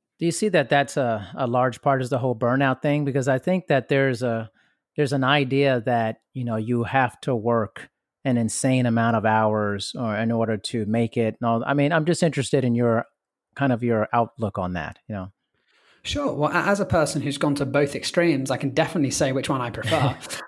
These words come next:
Speaker 2: And, uh,
Speaker 1: Yeah.
Speaker 2: yeah, ultimately, w-, when, when I was in Silicon Valley, I, I was doing crazy hours. I mean, you know, thirteen, fourteen hours a day, seven days a week. And I, I genuinely remember, Darian, looking at people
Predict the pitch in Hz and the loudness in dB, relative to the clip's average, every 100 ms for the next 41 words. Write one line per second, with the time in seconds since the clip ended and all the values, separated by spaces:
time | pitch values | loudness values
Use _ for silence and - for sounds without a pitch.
0 | - 180 147 165 165 156 147 151 156 139 | -6 -6 0 2 6 6 6 6 2 0
1 | - 131 165 - 156 151 139 139 156 156 | 0 2 2 2 4 4 2 0 -2 0
2 | 165 156 156 156 175 147 135 170 143 143 | 2 2 2 2 2 2 0 2 2 0
3 | 127 127 135 123 131 139 151 131 147 131 | 0 0 0 2 0 2 2 2 2 2
4 | 127 120 98 - - - 170 156 131 123 | 0 -2 -4 -6 -6 -2 0 0 -2 -6
5 | 110 113 117 104 101 127 131 127 120 113 | -8 -4 -4 -4 -10 -10 -8 -8 -8 -10
6 | 104 _ _ _ 139 80 _ _ _ - | -14 _ _ _ -16 -16 _ _ _ -4
7 | 127 123 143 127 117 120 123 131 135 127 | -4 -2 -4 -6 -8 -8 -6 -4 -2 -2
8 | 120 127 120 117 123 120 120 - 135 131 | -2 -4 -6 -4 0 0 0 -4 -4 -4
9 | 127 127 120 117 123 120 131 127 - 135 | -4 -2 -2 -4 -4 -4 -4 -4 -6 -6
10 | 143 135 131 151 170 160 139 135 123 127 | -4 -2 0 2 4 4 4 2 0 -2
11 | 131 123 117 120 117 131 147 135 123 - | -2 0 0 -2 -2 -4 -2 -2 -2 -4
12 | 127 127 120 113 | -4 0 -2 -2